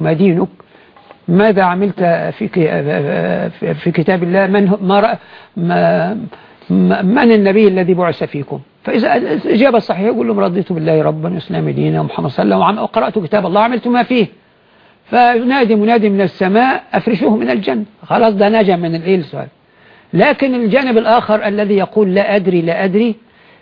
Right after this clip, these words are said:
ينادي منادي من السماء يقول: "كذب عبدي فأفرشوه من النار"، فيضيق عليه القبر حتى تختلف ظهره. يبقى دول فتان القبور. قيل أنهما منكر ونكير،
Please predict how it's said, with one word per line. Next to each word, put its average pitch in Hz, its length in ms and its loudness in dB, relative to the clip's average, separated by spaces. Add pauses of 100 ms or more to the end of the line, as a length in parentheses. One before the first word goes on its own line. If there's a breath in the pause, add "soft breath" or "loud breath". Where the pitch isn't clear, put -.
(220 soft breath)
ينادي 233 340 2
منادي 208 360 2
من 185 160 0
السماء 180 580 -2
يقول: 185 240 0
"كذب 185 340 0
عبدي 175 580 -2
فأفرشوه 160 760 -4
من 170 180 -2
النار"، 147 500 -4
فيضيق 220 800 -2
عليه 208 140 0
القبر 180 380 -2
حتى 180 240 -8
تختلف 170 400 -4
ظهره. - 200 -10 (220 loud breath)
يبقى 220 180 2
دول 240 200 2
فتان 196 400 -2
القبور. 165 380 -6 (200)
قيل 311 160 2
أنهما 247 580 0 (160 loud breath)
منكر 240 340 2
ونكير، 190 520 -4